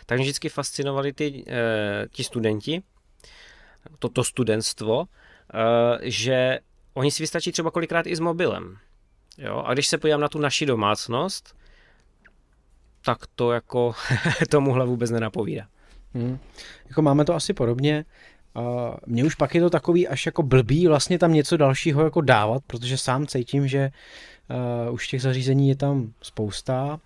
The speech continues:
Speaker 2: a že se jako polovina třeba prostě ani nevyužívá. A když se pak budeme bavit, nebo vždycky, když jako tady pak rozebíráme tu chytrou domácnost, že jo, tak to je takový ten jako největší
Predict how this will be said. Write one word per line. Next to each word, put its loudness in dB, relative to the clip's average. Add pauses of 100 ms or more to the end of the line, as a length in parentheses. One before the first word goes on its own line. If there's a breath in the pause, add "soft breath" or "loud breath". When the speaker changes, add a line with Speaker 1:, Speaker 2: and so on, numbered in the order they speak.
Speaker 2:
a -6
že -4
se -4
jako 0
polovina 4
třeba -2
prostě -4
ani 0
nevyužívá. -6 (800 loud breath)
A -2 (240 soft breath)
když -4
se 4 (100)
pak 0
budeme 4
bavit, 4
nebo 4
vždycky, 0
když 0
jako 0
tady 4
pak -2
rozebíráme 4
tu -4
chytrou 4
domácnost, 2
že 0
jo, -2 (440 soft breath)
tak -14
to 0
je 0
takový 0
ten 0
jako 0
největší 0